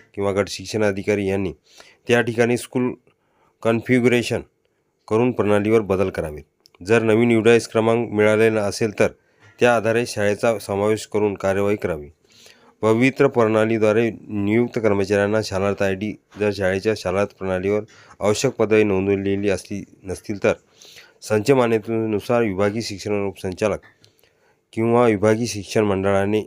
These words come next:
अध्यक्ष यांनी प्रणालीवर सुविधेचा वापर करून पदे तयार करावीत. त्या कर्मचाऱ्यास शालार्थ आयडी प्रदान करण्याची कारवाई तात्काळ करावी.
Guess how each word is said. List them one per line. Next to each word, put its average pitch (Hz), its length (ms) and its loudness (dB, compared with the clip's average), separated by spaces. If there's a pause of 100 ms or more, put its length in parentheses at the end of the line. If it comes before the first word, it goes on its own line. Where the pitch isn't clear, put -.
(100)
अध्यक्ष 98 420 -2
यांनी 101 360 -2
प्रणालीवर 104 600 -2
सुविधेचा 104 540 -2
वापर 101 380 -4
करून 101 400 -4
पदे 98 420 -4 (140)
तयार 92 240 -2
करावीत. 82 340 -10 (1000)
त्या 127 120 6
कर्मचाऱ्यास 117 580 0
शालार्थ 110 460 0
आयडी 107 460 -2
प्रदान 107 380 2
करण्याची 101 360 -2
कारवाई 95 380 0
तात्काळ 92 460 -4
करावी. 82 360 -8